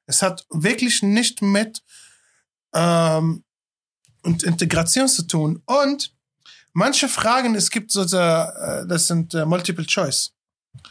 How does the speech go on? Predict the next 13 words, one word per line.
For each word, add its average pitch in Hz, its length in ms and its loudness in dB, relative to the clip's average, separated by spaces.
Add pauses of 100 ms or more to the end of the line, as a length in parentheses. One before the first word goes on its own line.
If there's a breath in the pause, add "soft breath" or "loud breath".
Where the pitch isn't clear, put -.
(380 loud breath)
Und 170 180 0
es, - 160 -4
die 185 140 -2
stellen 269 260 2
manchmal 254 340 0
so 175 80 0
eine 175 120 2
Frage, 170 560 0 (1500)
wo 175 640 0 (1500)
drei 262 600 0
von 202 240 -2
vier 214 220 0
Möglichkeiten 160 1040 -2